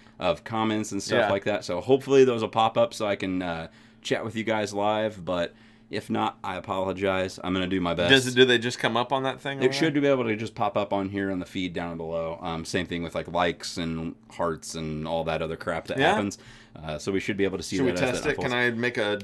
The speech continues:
Speaker 2: a, can I make a comment to you?
Speaker 1: If you want to. I mean,
Speaker 2: How do I do
Speaker 1: don't
Speaker 2: that?
Speaker 1: forget that's also your,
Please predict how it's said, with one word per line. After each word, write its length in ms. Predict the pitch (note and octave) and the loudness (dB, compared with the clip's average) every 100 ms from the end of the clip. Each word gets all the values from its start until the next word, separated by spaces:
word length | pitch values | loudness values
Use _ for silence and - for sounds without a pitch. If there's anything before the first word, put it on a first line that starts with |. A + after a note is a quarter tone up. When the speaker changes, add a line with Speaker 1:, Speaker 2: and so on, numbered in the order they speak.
| G2 | -6
Speaker 2:
a, 200 | G#2+ G2 - - - | -6 -6 -10 -20 -10
can 120 | A#2 | -4
I 20 | A2 | -2
make 220 | A2+ A2 | -2 -4
a 60 | |
comment 380 | F#2+ A#2 A2+ A#2+ | -4 -2 -2 -4
to 100 | - | -4
you? 100 | C3 | 0
Speaker 1:
If 160 | B2+ A#2+ | 2 4
you 80 | C3+ | 4
want 220 | F#2 A2+ - | 4 2 0
to. 220 | F2+ F#2+ | -4 -4
I 120 | E2+ | -2
mean, 80 | F2+ | 0
Speaker 2:
How 80 | B2+ | 2
do 100 | A2 | 2
I 80 | |
do 120 | G#2 - | 0 -2
Speaker 1:
don't 80 | |
Speaker 2:
that? 60 | G2 | 0
Speaker 1:
forget 140 | A2 G2 | 2 2
that's 160 | F2+ | 0
also 500 | - F#2 F#2 G2 F2 | 2 2 2 0 0
your, 440 | E2+ E2+ E2 D#2+ | 0 0 2 0